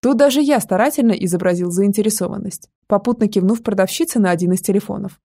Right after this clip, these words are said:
чтобы его тоже упаковала. "Никогда. Мы больше не увидимся", глухо отозвалась Яна, выпутываясь из объятий своего друга. "Расспросы закончены? В таком случае поболтаем еще как-нибудь потом, если никто не против. А сейчас мне пора".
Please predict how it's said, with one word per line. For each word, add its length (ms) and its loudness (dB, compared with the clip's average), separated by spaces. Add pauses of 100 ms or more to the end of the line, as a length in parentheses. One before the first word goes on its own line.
(140)
чтобы 240 0
его 160 2
тоже 280 0
упаковала. 580 -8 (640)
"Никогда. 540 -4 (340)
Мы 100 2
больше 300 0
не 120 0
увидимся", 600 -4 (220)
глухо 360 2
отозвалась 560 0
Яна, 360 -8 (260)
выпутываясь 600 0
из 100 0
объятий 380 0
своего 360 -2
друга. 400 -8 (380)
"Расспросы 460 0
закончены? 680 -2 (160)
В 80 -12
таком 260 2
случае 340 2
поболтаем 500 0
еще 260 -2
как-нибудь 440 -2
потом, 400 -6 (180)
если 280 2
никто 280 0
не 100 0
против. 360 -10 (340)
А 100 0
сейчас 360 -2
мне 160 2
пора". 360 -6